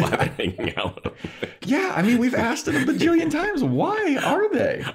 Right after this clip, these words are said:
Speaker 1: I love that they are, but they don't have a reason to.
Speaker 2: Like, what is he bringing to the group as a whole? Like, he's not, I mean, last time we saw
Speaker 1: They're
Speaker 2: him
Speaker 1: slowly folding him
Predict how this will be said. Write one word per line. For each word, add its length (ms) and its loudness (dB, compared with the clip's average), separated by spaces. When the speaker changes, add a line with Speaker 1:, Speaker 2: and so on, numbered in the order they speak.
Speaker 1:
I 100 2
love 320 2
that 140 -2
they 140 0
are, 280 -2
but 220 -4
they 140 0
don't 240 -2
have 180 -6
a 40 -2
reason 480 -8
to. 140 -10
Speaker 2:
Like, 220 -2
what 180 0
is 140 -2
he 100 -2
bringing 680 2
to 160 0
the 120 0
group 420 2
as 180 2
a 80 2
whole? 600 0
Like, 260 -2
he's 200 2
not, 340 2
I 20 2
mean, 140 4
last 300 0
time 120 -2
we 100 0
saw 280 -2
Speaker 1:
They're 100 4
Speaker 2:
him 60 4
Speaker 1:
slowly 400 4
folding 420 0
him 160 -4